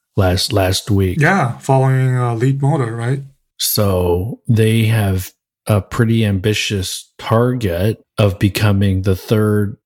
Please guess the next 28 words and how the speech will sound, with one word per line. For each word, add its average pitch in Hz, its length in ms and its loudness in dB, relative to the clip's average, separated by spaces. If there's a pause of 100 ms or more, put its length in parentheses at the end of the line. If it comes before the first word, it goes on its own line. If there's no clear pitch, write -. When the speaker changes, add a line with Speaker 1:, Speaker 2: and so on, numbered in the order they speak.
(320)
Speaker 1:
largest 104 720 0
battery 104 360 0
cell 98 280 -2
manufacturer 92 840 -2
in 101 160 0
the 95 80 2
world 92 640 0
within 95 300 2
the 92 80 2
next 92 340 -4
<laughs> - 20 -10
five - 560 -4 (220)
years. - 880 -4 (300)
So 107 500 0 (300)
how 104 520 0 (360)
do 107 140 2
you 120 260 2
see 113 720 -2 (460)
a 95 720 -2 (220)
pathway 127 880 0 (300)
for - 180 -2
them 113 260 0
to 113 120 0
be 110 200 0
able 104 140 -2
to 95 80 -2
do 104 240 -2
that? 165 400 -4